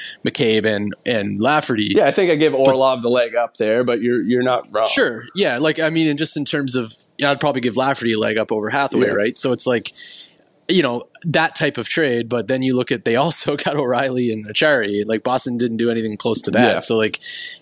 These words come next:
Speaker 1: yeah, no, nobody has added to the team the way that Toronto has so far in the deadline, but from, in both a quantity and quality kinda look. Um, but one last thing, just on the O'Reilly acquisition and, and what I kinda thought when that was unfolding is, like,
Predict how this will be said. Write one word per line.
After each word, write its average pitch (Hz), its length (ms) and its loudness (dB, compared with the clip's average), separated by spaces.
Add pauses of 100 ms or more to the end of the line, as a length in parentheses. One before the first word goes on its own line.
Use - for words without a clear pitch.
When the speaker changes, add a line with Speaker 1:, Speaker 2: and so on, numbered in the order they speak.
Speaker 1:
yeah, 135 180 2
no, 131 200 0
nobody 147 480 0
has 113 140 0
added 120 300 -2
to 113 80 -10
the - 80 -14
team 120 480 -2 (180)
the 120 140 -2
way 113 140 2
that 104 100 -2
Toronto 110 280 0
has 104 220 0
so 107 100 -2
far 104 200 0
in 101 80 -6
the 104 60 -4
deadline, 104 500 0 (680)
but 123 640 -2
from, - 220 -2
in 143 160 -2
both 135 220 0
a 123 80 -4
quantity 120 480 -2
and 120 160 -2
quality 101 400 -2
kinda 95 380 -4 (140)
look. 117 400 -2 (140)
Um, 101 460 -2 (220)
but 135 180 2
one 156 180 2
last 160 240 4
thing, 135 220 0
just 127 180 0
on 127 80 -2
the 117 120 0
O'Reilly 110 420 2
acquisition 107 560 -2
and, 101 140 -6
and 104 220 -4
what 104 280 -2
I 110 80 -2
kinda 110 200 -2
thought 104 360 0 (460)
when 120 120 0
that 107 100 -4
was 107 140 -2
unfolding 107 540 -2
is, 104 180 0
like, 110 240 -2